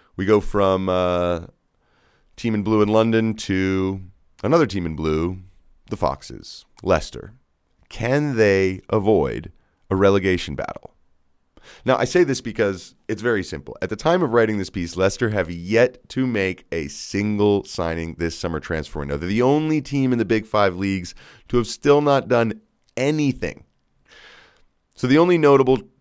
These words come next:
uh, departure is Kasper Schmeichel, leaving one year before his contract ends. He was club captain,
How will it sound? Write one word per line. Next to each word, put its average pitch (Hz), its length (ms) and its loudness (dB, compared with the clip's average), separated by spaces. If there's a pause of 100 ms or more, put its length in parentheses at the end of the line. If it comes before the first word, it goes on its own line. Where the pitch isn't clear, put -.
(280)
uh, 98 420 4
departure 87 880 -4
is 82 160 -6
Kasper 92 320 -4
Schmeichel, 90 600 -4 (720)
leaving 90 360 -2
one 107 160 2
year 110 120 0
before 90 200 -4
his 82 80 -4
contract 82 500 -6
ends. 80 440 -10
He - 140 -14
was 90 140 -10
club 135 320 -2
captain, 98 560 -4